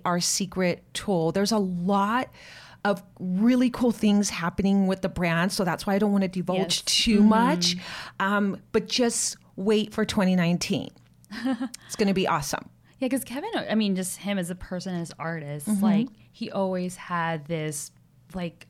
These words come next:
Speaker 2: arsenal, like, you know, like a
Speaker 1: Mm-hmm.
Speaker 2: secret in a sense that you don't know, like, "Oh, wow, how did he do that?" You
Speaker 1: Yeah.
Speaker 2: know?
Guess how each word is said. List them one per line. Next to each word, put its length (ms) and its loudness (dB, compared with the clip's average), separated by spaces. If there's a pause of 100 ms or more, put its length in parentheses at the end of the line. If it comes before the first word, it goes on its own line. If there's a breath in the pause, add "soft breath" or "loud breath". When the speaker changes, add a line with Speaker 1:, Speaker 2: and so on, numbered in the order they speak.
(120)
Speaker 2:
arsenal, 560 -14
like, 280 -10
you 80 0
know, 220 4
like 160 6
a 20 6
Speaker 1:
Mm-hmm. 160 4
Speaker 2:
secret 380 -2
in 100 0
a 80 -2
sense 320 -4
that 80 -6
you 120 -6
don't 200 -2
know, 80 -4
like, 180 -8
"Oh, 120 -2
wow, 520 -8
how 160 -6
did 140 -2
he 80 -8
do 220 -6
that?" 340 -6
You 80 0
Speaker 1:
Yeah. 180 4
Speaker 2:
know? 40 -2